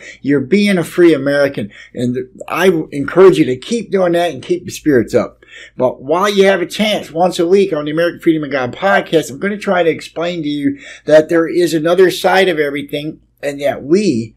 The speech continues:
the, the very people that we're trying to enjoy our American freedom, we do have all the power.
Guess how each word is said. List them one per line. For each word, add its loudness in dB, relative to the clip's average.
the, -6
the -6
very 2
people -6
that -6
we're -8
trying -6
to -6
enjoy 4
our 0
American -6
freedom, -4
we -4
do 0
have -6
all -4
the -8
power. -6